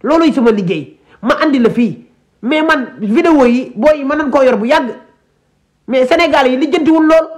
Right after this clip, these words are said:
Sénégal yi bu vidéo taxawee, dañoo war a xam lu tax vidéo bi taxaw. Nan la demee ak daka la. Loolu laa leen di expliquer, di leen ko leeralal. Mais yéen, yéenay partagé wu seen biir, yéenay partagé wu. Man sama yónni wu ci. Man dugaluma kenn. Damay ñëw rek woo la,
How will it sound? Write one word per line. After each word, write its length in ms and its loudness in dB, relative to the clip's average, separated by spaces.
Sénégal 400 0
yi 60 0
bu 100 -2
vidéo 360 2
taxawee, 300 -2
dañoo 260 2
war 120 2
a 40 -2
xam 220 -4
lu 120 -4
tax 220 -4
vidéo 320 0
bi 140 -4
taxaw. 300 -4
Nan 240 -2
la 80 -2
demee 420 -4
ak 180 -2
daka 240 0
la. 160 -6
Loolu 220 0
laa 140 2
leen 100 -4
di 120 -6
expliquer, 400 -2
di 60 -4
leen 180 0
ko 100 -2
leeralal. 380 0
Mais 180 0
yéen, 280 0
yéenay 240 0
partagé 420 0
wu 140 0
seen 180 0
biir, 140 2
yéenay 240 0
partagé 400 0
wu. 140 0
Man 140 -2
sama 200 0
yónni 200 -2
wu 160 2
ci. 140 -20
Man 160 2
dugaluma 400 2
kenn. 320 -2
Damay 280 0
ñëw 160 2
rek 160 0
woo 200 2
la, 120 -4